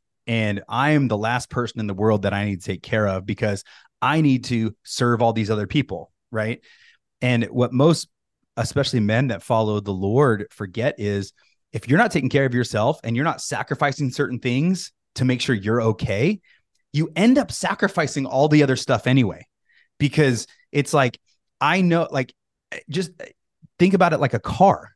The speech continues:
right? It's like, "Well, I have to go make all these deliveries o-, over here. And I know my fuel tank is empty, but I got all these deliveries to make and all these things I gotta go take care of." And then all of a sudden,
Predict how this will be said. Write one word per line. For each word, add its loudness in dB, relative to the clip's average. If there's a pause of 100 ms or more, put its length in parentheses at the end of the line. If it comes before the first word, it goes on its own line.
(160)
right? -2 (240)
It's -6
like, -2
"Well, 6
I 0
have 4
to -6
go 4
make 0
all 4
these -2
deliveries -2 (100)
o-, -8
over 2
here. 0 (160)
And 0
I 0
know 4
my 2
fuel 0
tank -2
is -6
empty, 0 (220)
but -4
I -2
got 0
all 2
these 2
deliveries 2
to -4
make -4
and -2
all 0
these -4
things -6
I -4
gotta -2
go -4
take -12
care -2
of." -12 (420)
And 0
then 4
all 2
of 2
a -4
sudden, 4